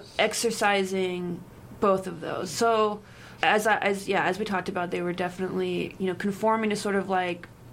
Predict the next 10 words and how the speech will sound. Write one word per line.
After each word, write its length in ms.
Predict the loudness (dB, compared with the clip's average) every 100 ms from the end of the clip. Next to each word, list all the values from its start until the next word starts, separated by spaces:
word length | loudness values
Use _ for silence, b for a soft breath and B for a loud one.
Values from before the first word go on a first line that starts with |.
| -4
expectations 800 | -4 -2 -4 -2 0 0 0 -2
of 140 | -2
womanhood, 540 | 0 0 0 0 -2 -4 B B B B B 0
you 100 | 2
know, 80 |
especially 760 | 4 2 2 2 0 2 0 -2
for 560 | -4 -2 0 2 2
African 300 | 0 0 0
American 400 | 0 2 0 0
women, 540 | 0 2 2 0 -4